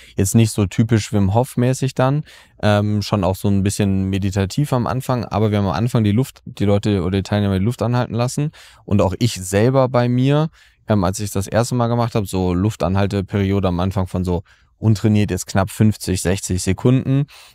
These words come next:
und dann nach mehreren Hyperventilationszyklen gleichzeitig getrackt mit, äh, Sauerstoffoxy und Puls. Ich hab einen Puls nachher von knapp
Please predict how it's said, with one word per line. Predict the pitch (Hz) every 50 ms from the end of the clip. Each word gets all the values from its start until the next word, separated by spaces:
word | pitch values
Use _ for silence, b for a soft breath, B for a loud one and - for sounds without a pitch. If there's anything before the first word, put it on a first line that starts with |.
| B B
und | - - 104 90
dann | 101 117 127
nach | 120 110 101 107
mehreren | 110 107 110 120 123 120 117 117 113
Hyperventilationszyklen | 117 120 - 117 110 104 110 110 - 120 107 101 98 - - 117 123 123 - - - - 139 135 - 127 120 113
gleichzeitig | 104 104 101 110 113 - - 113 107 -
getrackt | - 104 - - 117 120 - _
mit, | - 107 104 107 - B B B B B B
äh, | - - 98 98 101 98 98 101 98 92 92 87 98 101
Sauerstoffoxy | 98 107 110 131 123 - - 123 - - - 110 110 - - 127 120
und | 87 107 107 -
Puls. | - - 131 143 151 151 - -
Ich | - -
hab | 117 -
einen | 113
Puls | 107 - 135 131 131 - -
nachher | 107 107 - 113
von | 107 - - 110 104 104 101 B B B B _
knapp | - - - 98 -